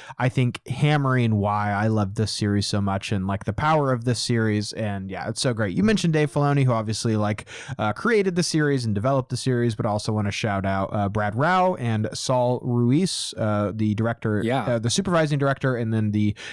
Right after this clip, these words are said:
Speaker 1: director of the episode, uh, respectively. So, uh, shout out both of them, as well as Matt, uh, Machinovitz, I believe is the name, uh, who is the story editor as well as the writer of this episode. So just terrific work all around. Uh, let's go ahead and dive on into the episode, Noah.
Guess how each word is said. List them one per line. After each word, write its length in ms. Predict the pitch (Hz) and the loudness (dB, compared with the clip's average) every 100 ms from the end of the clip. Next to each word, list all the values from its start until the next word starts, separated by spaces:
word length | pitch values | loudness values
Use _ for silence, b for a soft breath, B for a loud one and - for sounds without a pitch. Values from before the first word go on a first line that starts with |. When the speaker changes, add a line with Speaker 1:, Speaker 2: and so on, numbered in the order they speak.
| - | -2
Speaker 1:
director 340 | 127 123 - | -2 0 -2
of 80 | 117 | 0
the 80 | 110 | 0
episode, 400 | 110 - 107 98 | 0 0 -2 -2
uh, 120 | 98 | -4
respectively. 720 | 92 98 - 98 98 101 101 104 | -4 -4 -6 -6 -8 -6 -6 -4
So, 340 | - 104 101 B B - | -4 -2 -4 B B -4
uh, 180 | 113 107 | -2 0
shout 260 | - 143 | 0 0
out 120 | 135 123 | 0 0
both 160 | 127 | 0
of 80 | 127 | 0
them, 100 | 127 | 0
as 100 | 123 | 0
well 200 | 147 143 | 2 2
as 120 | 131 - | 0 -2
Matt, 480 | 123 135 147 - - B 127 | 0 0 0 -4 -14 B -6
uh, 200 | 120 117 | -2 -2
Machinovitz, 760 | 113 120 160 185 254 - - - | -2 0 0 0 -2 -4 -10 -4
I 60 | 156 | -4
believe 260 | 160 170 | 0 0
is 140 | 170 170 | 0 -2
the 60 | |
name, 260 | 180 202 254 | -2 -2 -2
uh, 240 | 131 110 | 0 0
who 280 | 101 123 120 | 2 2 2
is 220 | 101 110 | 2 -2
the 120 | 110 110 | 0 -2
story 300 | - 127 117 | 0 0 0
editor 320 | 110 110 104 | 0 -2 -2
as 120 | 110 | -2
well 160 | 107 104 | -2 -2
as 80 | |
the 140 | 101 98 | -2 -4
writer 420 | 98 92 87 78 | -4 -6 -6 -6
of 240 | - 95 - | -8 -10 -8
this 280 | 95 95 - | -8 -8 -10
episode. 560 | - 98 - 87 92 | -10 -10 -8 -10 -10
So 220 | - 95 98 | -6 -4 -4
just 360 | 110 107 - - | -4 -4 -6 -2
terrific 440 | 165 190 160 143 | 0 2 0 0
work 280 | 131 120 - | 0 -2 -2
all 300 | 117 110 107 | -2 -2 0
around. 640 | 113 98 104 104 101 101 - B B 127 | -2 -2 0 0 0 -4 -6 B B -2
Uh, 80 | |
let's 160 | 131 151 | -2 0
go 100 | 254 | -2
ahead 140 | 247 | -2
and 80 | 180 | 0
dive 180 | 156 156 | 0 0
on 160 | 151 156 | 0 2
into 400 | 156 156 160 143 | 2 2 2 2
the 300 | 131 135 - | 2 2 0
episode, 500 | 131 156 - 151 147 | -4 -2 0 0 0
Noah. 380 | 147 147 151 | 0 2 0